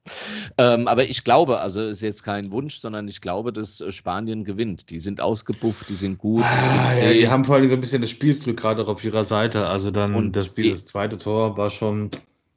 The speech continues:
Speaker 1: Und die Engländer sind halt ein bisschen stoisch, äh, das haben sie halt gegen die Schweizer, so die erste Halbzeit habe ich verpasst,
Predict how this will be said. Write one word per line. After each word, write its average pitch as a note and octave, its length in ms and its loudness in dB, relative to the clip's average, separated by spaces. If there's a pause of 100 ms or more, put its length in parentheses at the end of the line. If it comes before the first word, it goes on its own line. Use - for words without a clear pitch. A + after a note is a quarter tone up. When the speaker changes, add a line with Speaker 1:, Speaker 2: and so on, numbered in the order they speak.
Speaker 1:
Und G2+ 120 -6
die A2+ 80 4
Engländer C3 640 4
sind A#2 180 -2
halt A#2+ 140 4
ein A2+ 60 -6
bisschen A2+ 280 -2
stoisch, B2+ 560 2
äh, G#2 300 0
das G2 300 -4
haben G#2 120 -4
sie G#2+ 80 2
halt G2+ 140 2
gegen G2+ 200 -2
die F#2+ 100 -2
Schweizer, G2 440 0
so G2 300 2
die G2+ 140 0
erste G#2+ 320 2
Halbzeit A2 340 4
habe G#2+ 160 2
ich F#2+ 80 -4
verpasst, G#2 480 0